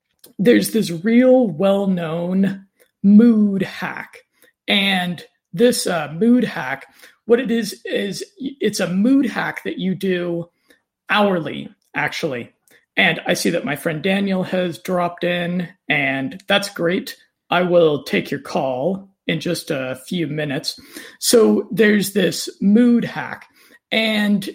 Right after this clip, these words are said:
it's called loving kindness meditation. You may have heard of this. I, I thought that that was kind of a, a really woo-woo sounding name.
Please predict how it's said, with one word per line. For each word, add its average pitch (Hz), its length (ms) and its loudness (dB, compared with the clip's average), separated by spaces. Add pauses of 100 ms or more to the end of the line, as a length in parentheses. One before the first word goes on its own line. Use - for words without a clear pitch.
it's - 180 -2
called 208 800 -2 (380)
loving 220 400 0
kindness 196 920 -6 (140)
meditation. 170 720 -8 (340)
You 202 100 -2
may 202 100 0
have 190 100 -4
heard 185 220 -4
of 165 100 -6
this. 147 260 -10 (300)
I, - 220 -2
I - 160 0
thought 233 260 0
that 208 140 -4
that 175 200 -4
was 202 140 -6
kind 190 300 -4
of 156 100 -8
a, 135 400 -8
a 160 140 -4
really 175 300 -4
woo-woo 180 580 -2
sounding 202 480 0
name. 214 400 4